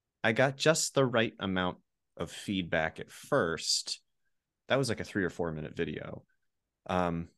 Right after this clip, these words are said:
to kind of do another couple of them. And then I did one under the redwoods in, in Griffith Park.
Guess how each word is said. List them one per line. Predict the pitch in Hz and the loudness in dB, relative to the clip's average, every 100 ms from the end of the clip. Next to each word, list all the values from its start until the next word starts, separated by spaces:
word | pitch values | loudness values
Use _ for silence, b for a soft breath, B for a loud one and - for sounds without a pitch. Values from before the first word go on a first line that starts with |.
| _ | _
to | 110 | -6
kind | - 117 101 | -2 0 0
of | 87 - | -2 0
do | 107 101 | 2 2
another | 95 95 | 2 0
couple | - 87 - 78 | -2 -6 -4 -4
of | 76 69 | -4 -4
them. | 76 78 | -8 -6
And | 80 | -6
then | |
I | 87 | -6
did | 90 85 | -4 -4
one | 87 | -4
under | 87 82 | -4 -6
the | 76 | -4
redwoods | 78 82 80 80 76 73 - | 0 0 0 -2 -2 -4 -6
in, | 78 78 76 73 - | -6 -6 -6 -10 -10
in | 87 78 | -8 -6
Griffith | 80 76 - - | -6 -8 -10 -8
Park. | 82 78 73 - | -4 -2 -4 -8